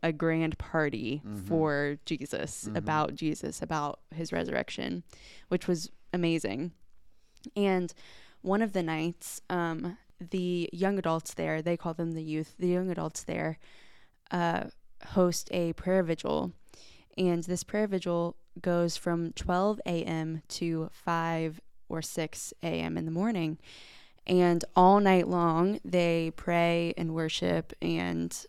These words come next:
Speaker 1: um, someone shares a word, someone, you know, it looks different each time, but every single week from Monday to Tuesday night, whether it's two people or whether it's twenty people, whether it's however many,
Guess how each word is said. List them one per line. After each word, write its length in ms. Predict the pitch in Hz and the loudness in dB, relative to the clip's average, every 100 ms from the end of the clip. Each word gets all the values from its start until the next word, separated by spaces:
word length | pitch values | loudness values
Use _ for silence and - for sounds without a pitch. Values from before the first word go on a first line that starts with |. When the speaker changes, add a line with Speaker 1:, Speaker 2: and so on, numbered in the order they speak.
| - | -8
Speaker 1:
um, 480 | - - 185 185 180 - - - - - | -4 -2 -2 -2 -4 -10 -16 -16 -18 -14
someone 360 | 165 - 180 170 | -6 -2 0 2
shares 280 | - 165 160 | 2 2 0
a 60 | |
word, 460 | 156 160 160 160 - | 0 2 2 0 0
someone, 380 | 165 165 160 - - - | -2 0 -2 -4 -8 -8
you 180 | 175 170 | 0 2
know, 160 | 165 - | 2 2
it 160 | 170 | 2
looks 180 | 170 - | 0 -2
different 260 | 160 165 165 | -4 -2 -2
each 160 | 160 | -4
time, 320 | - 170 165 | 0 2 2
but 220 | 165 165 - - - - | 4 4 2 -8 -16 0
every 300 | 180 180 208 | 2 4 4
single 420 | 208 202 196 202 196 | 2 2 4 4 4
week 260 | 160 156 | 2 0
from 220 | - 170 165 | -4 -4 0
Monday 260 | 165 165 | 2 2
to 100 | 160 | 0
Tuesday 340 | 156 170 160 160 | 0 0 0 0
night, 360 | 156 151 147 - - _ | 0 -2 -2 -8 -20 _
whether 360 | 175 180 175 175 | -4 -2 0 0
it's 360 | 170 - - - | -2 -4 -8 -10
two 220 | - 202 196 | -8 -6 -4
people 480 | 196 - 180 175 - | -8 -4 -2 0 0
or 120 | 170 | -4
whether 320 | 165 165 165 | -4 -4 -2
it's 260 | 165 160 - | -4 -4 -10
twenty 360 | - 180 165 | -6 -4 -2
people, 500 | 156 160 - 165 170 - | -4 -10 -4 -4 -4 -6
whether 280 | 170 165 | -6 -4
it's 280 | 165 - - - - 170 | -6 -8 -14 -18 -20 -14
however 400 | - 180 190 175 | -4 -2 0 -2
many, 360 | 175 165 160 | -2 -2 -6